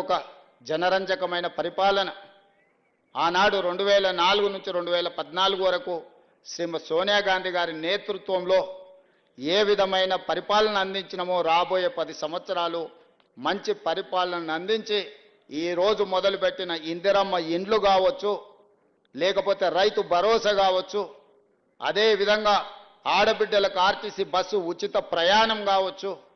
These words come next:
నిరుద్యోగ సమస్య పరిష్కారం కావచ్చు, బీసీ కులగణన చేసి దాన్ని అమలు చేసే విధానం కావచ్చు, ఎస్సీ కేటగిరైజేషన్ని కూడా అమలు చేసే విధానం కావచ్చు, వీటన్నిటినీ పకడ్బందీగా అమలు చేస్తాం.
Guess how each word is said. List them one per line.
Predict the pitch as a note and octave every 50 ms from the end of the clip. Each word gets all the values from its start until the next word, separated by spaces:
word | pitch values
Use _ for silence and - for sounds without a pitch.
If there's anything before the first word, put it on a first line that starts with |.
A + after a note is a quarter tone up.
| _ _ _ _ _ _ _ _ _ _ _ B2
నిరుద్యోగ | C3 D3 E3+ F3+ G3 F#3+ E3 D3+ F#3 F3 E3+ E3+ D#3+ -
సమస్య | D#3 D3+ E3+ E3 - F3 D3+ - -
పరిష్కారం | C3+ C#3+ F#3 F3 - - G3 F#3 F3 F3 E3 D#3+ D#3
కావచ్చు, | D#3 D#3 D#3 D3 D3+ - E3 D3 - _ _ _ _ _ _ _ _ _ _ _ _ _ _ _ A2+ A#2+
బీసీ | E3+ F#3+ F3+ - F#3+ F#3 - -
కులగణన | - D#3+ F3 G3+ G3 G#3+ G#3 G3+ G3+ G3+ G3+ G3 F3+ - -
చేసి | - G3+ A3+ A3+ A3+ A3 G3+ D#3+ - - - _ _ _ _ _ C3+ D#3+
దాన్ని | E3 E3+ D#3+ - - C#3+ D3
అమలు | E3 F#3 F#3 F3+ - F3+
చేసే | F3 E3+ E3 D#3+ D3 C3+
విధానం | C#3 D#3 F3+ G3 G3 G3 F#3 F3
కావచ్చు, | F3 E3+ E3 D#3+ D#3+ - F3 E3 D3+ - _ - C3 C3+
ఎస్సీ | - - F3+ F#3 D3+ - -
కేటగిరైజేషన్ని | D3 E3+ F#3+ A3 G3 G3+ F#3+ F#3+ F#3+ F#3 F3+ F3 - - E3 D#3+ D#3 D#3 D3
కూడా | D#3 D3+ C#3 C#3 C#3
అమలు | C#3+ D#3+ E3 D3+ -
చేసే | D3 C#3 - C#3+ B2+ A#2
విధానం | A#2+ A2+ C#3 D#3 E3 E3 D#3 D3+ C#3+ C#3+
కావచ్చు, | C#3 C#3 A#2+ - - C#3 B2+ - - _ _ _ _ _ -
వీటన్నిటినీ | F#3 G#3 G3+ G3 E3+ E3+ G3 A3 B3 C4 C4 B3+ B3+ A#3+ A#3 A#3 A3 A#3 - -
పకడ్బందీగా | - - - G#3+ G#3 F#3 D#3+ F3+ F3 F3 E3+ F3 D#3+ E3 D#3 - - D3 D3
అమలు | D#3+ E3 D#3+ D#3 D3+ -
చేస్తాం. | D3 D3+ D3 - - E3+ D#3+